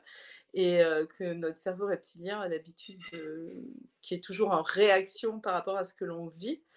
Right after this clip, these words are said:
Et donc lui, c'est comme si on lui disait : « C'est bon, c'est ok, on peut changer de, <laughs> on peut, on peut changer de stratégie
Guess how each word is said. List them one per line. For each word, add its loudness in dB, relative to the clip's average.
Et 2
donc 0
lui, 2
c'est 4
comme 6
si -2
on 6
lui 0
disait : « -2
C'est -2
bon, 4
c'est -4
ok, -4
on 0
peut 4
changer 2
de, 4
<laughs> -2
on 12
peut, 6
on -4
peut -6
changer 0
de -4
stratégie -2